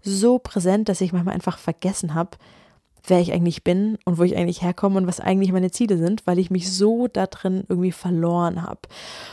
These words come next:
Und ein ganz großer Grund, glaube ich, wieso ich mich da drin so verloren habe, war, weil bei so Weltmeisterschaften hat man einfach eine krasse Struktur. Man hat Regeln, man muss diese Regeln befolgen und man hat,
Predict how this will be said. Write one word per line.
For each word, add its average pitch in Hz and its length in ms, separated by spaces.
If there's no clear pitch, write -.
Und 202 260
ein 190 180
ganz 202 240
großer 202 360
Grund, 285 640
glaube 175 320
ich, - 160
wieso 190 240
ich 175 120
mich 180 140
da 185 100
drin 180 160
so 180 80
verloren 180 340
habe, 220 160
war, 190 240
weil 180 160
bei 180 120
so 180 140
Weltmeisterschaften 220 640
hat - 120
man - 80
einfach 175 180
eine 180 100
krasse - 400
Struktur. - 720
Man 165 180
hat 175 200
Regeln, 233 400
man 185 100
muss 180 80
diese 185 240
Regeln 208 240
befolgen 185 540
und 170 120
man 165 200
hat, 190 180